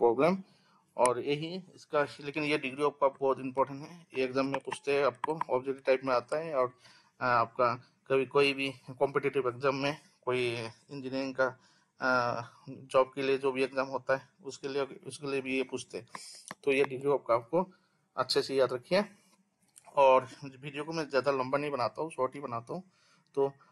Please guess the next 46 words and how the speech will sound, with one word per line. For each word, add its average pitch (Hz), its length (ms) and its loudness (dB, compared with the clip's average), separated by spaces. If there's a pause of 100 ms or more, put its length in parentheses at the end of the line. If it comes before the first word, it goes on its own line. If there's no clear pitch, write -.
(240)
अगर 143 240 2
आपने 143 360 0
चैनल 139 340 0
पे 147 120 -6 (140)
अभी 135 220 0
सब्सक्राइब 135 480 0
नहीं 131 120 -2
किया 135 160 -2
तो 131 100 -10
सब्सक्राइब 127 520 -8
करिए 151 300 -6 (120)
और 131 280 -2
बेल 135 280 0
आइकन 139 260 -2
को 143 140 -4
भी 165 200 -4 (560)
हिट - 120 -6
कर 139 120 -2
लीजिए, 131 260 2
तो 135 160 -2
कि 143 160 -4
नया 139 240 0
वीडियो 135 280 0
आते 131 180 0
ही 135 60 4
आपको - 180 -4
link 123 220 -2
मिल 135 140 -4
जाएगा। 160 360 0 (120)
और 127 220 2
आप 127 160 0
लोग 156 160 -2
watch 135 200 2
करते - 260 -8
हो 160 60 0
ठीक, 165 240 -6 (560)
लेकिन, 131 320 -6 (640)
आ, 120 80 0
सब्सक्राइब 139 480 0
नहीं 139 140 -6
कर 123 180 2
रहे, 135 160 0 (600)
तो 131 140 -14
सब्सक्राइब 143 440 0
करिए, 147 300 -2
तो 131 420 -4